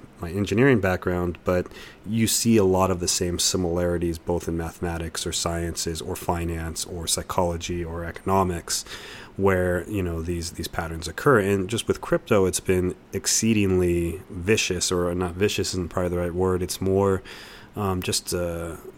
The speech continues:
the momentum and the swings have just been enormous, and the growth, uh, has been enormous, but it's also underpinned by the fact that there's very low friction to enter. It's a global market, so it has all of these things that basically take away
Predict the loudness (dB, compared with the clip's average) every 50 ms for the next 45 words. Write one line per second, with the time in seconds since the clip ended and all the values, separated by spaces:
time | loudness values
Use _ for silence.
0 | -16 -8 -4 0 2 2 2 2 2 2 2 2 2 0 0 0 0 0 -2 -2
1 | -2 0 2 2 2 2 4 4 4 6 4 4 2 0 -2 -2 -2 -2 -2 -2
2 | -2 -4 -4 -4 -4 -4 -2 2 2 4 4 4 2 2 0 -4 -4 -6 -6 -2
3 | 2 4 6 6 6 4 2 -2 -12 -12 -8 -6 -4 -4 -4 -4 -6 -6 -4 -4
4 | -4 -2 0 2 4 4 4 4 2 0 0 -2 0 0 0 0 2 2 2 2
5 | 2 2 2 2 2 2 2 2 0 0 0 0 0 0 0 -2 -2 -2 -4 -4
6 | -2 -2 -2 -2 -2 -2 -4 -4 -4 -4 -10 -14 -18 -18 -16 -16 -16 -14 -8 -4
7 | 0 4 4 6 6 6 4 0 -2 -2 0 0 0 0 0 -2 -2 -2 0 2
8 | 2 2 4 4 4 6 6 4 2 0 -2 0 0 0 2 2 4 4 4 4
9 | 4 2 0 0 0 0 0 2 4 4 4 4 4 2 0 0 -2 0 2 2
10 | 2 2 0 -2 -4 -4 -2 0 0 0 0 0 0 0 0 0 -2 -2 -2 -2
11 | 0 0 0 0 2 2 0 0 -2